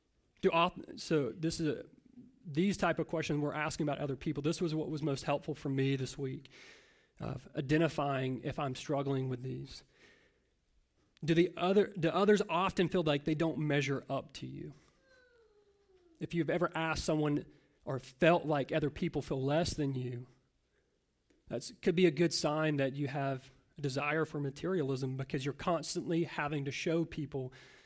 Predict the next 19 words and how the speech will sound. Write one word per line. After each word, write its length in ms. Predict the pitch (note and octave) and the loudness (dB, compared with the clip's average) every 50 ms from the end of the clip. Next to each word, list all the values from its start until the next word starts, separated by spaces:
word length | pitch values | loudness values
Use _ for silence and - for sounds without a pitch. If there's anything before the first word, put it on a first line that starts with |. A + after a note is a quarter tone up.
| _ - | _ -8
just 200 | - D3 - - | -6 -6 -6 -4
how 120 | - F3 D3+ | -2 -2 0
much 280 | D3 C#3+ C#3 C#3 C3 B2+ | 0 0 -2 -4 -2 0
better 360 | C#3+ C#3+ D3 C#3 C3 C3 B2+ - - _ _ _ | 0 2 2 0 -2 -4 -6 -10 -18 _ _ _
you 180 | C#3+ C#3 - | -10 -6 -4
are 220 | C#3 C3+ C3 C3+ B2+ | -4 -2 -2 -2 -4
than 160 | C3+ B2+ C3 | -4 -2 0
them 300 | C3+ C3+ C3 B2+ B2 B2 - - - - _ _ _ _ - _ | 0 0 0 -2 -4 -8 -12 -20 -20 -20 _ _ _ _ -16 _
through 120 | - C#3+ | -4 -2
your 160 | C#3+ D3 D3 | 0 0 0
materials 520 | D3+ D3+ D3 - - D#3 D3+ C#3+ C3 B2+ B2+ | 0 -2 -2 -2 -2 0 0 0 0 -2 -4
of 100 | B2+ B2 | -6 -8
a 80 | B2 - | -8 -12
car 360 | - - - D#3 D3 D3 C#3+ | -12 -10 -6 -4 -4 -2 -4
or 360 | C3+ C3 B2+ B2+ B2+ C3 C3 - - - - - _ | -4 -4 -4 -6 -8 -10 -12 -14 -20 -20 -20 -18 _
social 360 | - - E3 E3 D#3 - D#3+ | 0 2 2 2 4 2 2
media 380 | D3 D3 D3+ D3+ D#3 D3 C#3 C3 | 4 4 2 2 2 2 0 0
post 580 | C3+ - - C3 C3 B2+ B2 B2 - - - C#3+ | -2 -4 -4 -4 -2 -4 -4 -6 -8 -8 -6 -4
or, 280 | C3+ C3 C3 C3 B2+ | -4 -4 -4 -6 -8